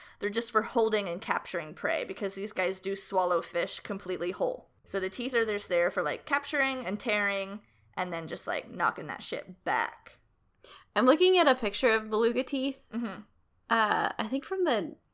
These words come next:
Speaker 2: World Wildlife Fund website,
Speaker 1: Mm.
Speaker 2: and it's hilarious. Like, it's just like, "Ah!"
Speaker 1: They're really
Speaker 2: And it's
Speaker 1: far
Speaker 2: teeth.
Speaker 1: apart. <laughs>
Speaker 2: Yeah, they are. It kinda
Speaker 1: Yeah.
Speaker 2: looks like, you know what it reminds me of is that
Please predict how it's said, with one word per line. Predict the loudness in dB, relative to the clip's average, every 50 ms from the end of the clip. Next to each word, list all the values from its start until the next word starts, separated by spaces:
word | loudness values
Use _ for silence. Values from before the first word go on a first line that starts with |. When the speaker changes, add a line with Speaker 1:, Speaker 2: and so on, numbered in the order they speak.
| _ _ _ _ -8
Speaker 2:
World | -2 -2 -2 0 4
Wildlife | 6 8 8 8 6 2 2
Fund | 2 2 2 2 2
website, | 0 -2 0 2 2 4 4 4 2 0 -8 -12
Speaker 1:
Mm. | -10 -8 -4 0
Speaker 2:
and | 0
it's | 0 2 2
hilarious. | 2 2 4 6 6 6 6 6 6 6 4 2 0 -2 -2 -4 -6 -6 -8 _ _ _ _ _ _ 0
Like, | 0 2 2
it's | 2 2 0
just | 0 0 2
like, | 0 0 -2 -4 _ 0
"Ah!" | 6 10 12 12 12 12 12 12 12 10 8 6 2 -6 _ 2
Speaker 1:
They're | 4 4
really | 6 6 6 6
Speaker 2:
And | 8 8
it's | 10 10
Speaker 1:
far | 10 10 10 10
Speaker 2:
teeth. | 8 8 8 10
Speaker 1:
apart. | 8 8 8 8 6 4 4 2 2
<laughs> | 2 0 -8 -4 -4 -2 0 2
Speaker 2:
Yeah, | 4 8 10 10 12
they | 12 12 12
are. | 12 12 12 12 12 12 10
It | 8 8 4
kinda | 2 4 6 6
Speaker 1:
Yeah. | 6
Speaker 2:
looks | 6 4 2 2 2
like, | 6 6 6 6 4 -2 -16 _ -20 -14 _ 6
you | 8 10
know | 10 12
what | 10 10
it | 8
reminds | 8 6 6 6 6 4
me | 4
of | 2 2 0
is | 0 4
that | 6 8 8 8 8 4 2